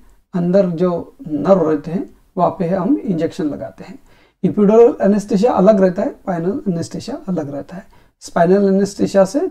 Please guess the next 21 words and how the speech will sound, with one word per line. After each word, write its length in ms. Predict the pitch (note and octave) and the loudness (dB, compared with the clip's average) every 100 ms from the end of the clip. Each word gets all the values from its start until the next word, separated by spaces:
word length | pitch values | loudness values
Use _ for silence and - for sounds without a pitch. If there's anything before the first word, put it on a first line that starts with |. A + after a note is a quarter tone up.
| - | 0
तुरंत 360 | F#3+ G3 A#3 B3 | 2 4 0 -2
एनेस्थीसिया 540 | F3+ F3+ - E3+ F#3 | -2 -2 -2 -2 -2
मिलता 320 | E3 D3+ F3+ | 0 -2 -2
है 140 | F3+ - - _ _ - | -8 -10 -20 _ _ -6
और 120 | E3+ | -6
इसलिए 320 | D#3 G#3+ C4+ | -4 -4 -4
प्रेगनेंसी 580 | - F3 D#3 G3 G3 G3+ | -2 -2 2 2 0 -6
के 460 | - A3 A#3+ - _ _ - | -4 -4 -6 -10 _ _ -8
लिए 100 | E3+ | -4
हम 220 | F3+ C4 | 0 0
यही 280 | C#4 F3 E3+ | 2 2 2
यूज़ 240 | F#3 G3 - | 2 0 -2
करते 280 | F#3+ A3+ | -6 -4
हैं, 60 | B3+ | -6
सीजरियन 440 | - D#3+ E3 F3 | -6 -4 -4 -4
सेक्शन 400 | - D3+ - D#3+ | -6 -8 -6 -8
के 140 | C#3 D#3+ | -6 -8
लिए 120 | B3+ - - _ - | -12 -14 -20 _ -10
इसमें 280 | E3+ E3+ | -8 -6
तुरंत 340 | - E3 F3+ F#3+ | -4 -2 -2 -6
इफेक्ट 380 | - F#3+ - | -6 -8 -10